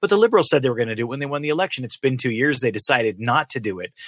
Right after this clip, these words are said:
And now, all of a sudden, since their last couple of test balloons have got blown out of the sky <laughs> by the farmers shooting at 'em, uh, this is what they're throwing out there. But I, you know what? I don't know. I don't know if anybody's buying it anymore.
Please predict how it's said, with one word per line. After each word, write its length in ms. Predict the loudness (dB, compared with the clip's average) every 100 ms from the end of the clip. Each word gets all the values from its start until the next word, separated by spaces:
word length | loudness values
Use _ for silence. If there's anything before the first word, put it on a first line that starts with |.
| -18 -6
And 180 | -2 2
now, 320 | 4 4 4
all 60 |
of 80 | 4
a 40 | 2
sudden, 600 | 2 0 -2 -8 -10 -4
since 240 | -4 0
their 140 | 0 2
last 280 | 2 2 0
couple 280 | -4 -6
of 100 | -8
test 300 | -2 -2 -2
balloons 320 | -4 -6 -4 -6
have 100 | -6
got 180 | -6 _ -20
blown 420 | -12 -2 2 2 2
out 140 | 0
of 140 | -2
the 80 | -2
sky 1040 | 0 0 0 -4 -8 0 2 2 0 -4 0
<laughs> 40 |
by 180 | 2 4
the 180 | 2 2 -2
farmers 580 | 0 0 2 -2 0
shooting 380 | -4 -4 -8 -10
at 180 | -12 -12
'em, 140 | -16 -20 -16 -14 -14 -6
uh, 760 | 0 2 4 4 4 4 2 0
this 280 | 0 2 2
is 100 | 2
what 160 | 0 0
they're 140 | -2
throwing 340 | -2 -2 0 -2
out 160 | -2
there. 140 | -2 -2
But 140 | -4
I, 140 | -12 -12
you 140 | -8 -4
know 120 | -4
what? 220 | -2 -4 -4
I 80 |
don't 300 | -2 -2 -2
know. 300 | -2 0 0
I 100 | 0
don't 120 | 0 -2
know 100 | -2
if 120 | -2
anybody's 460 | -2 0 0 0
buying 400 | 0 0 2 -2
it 100 | -4
anymore. 500 | -8 -10 -12 -14 -16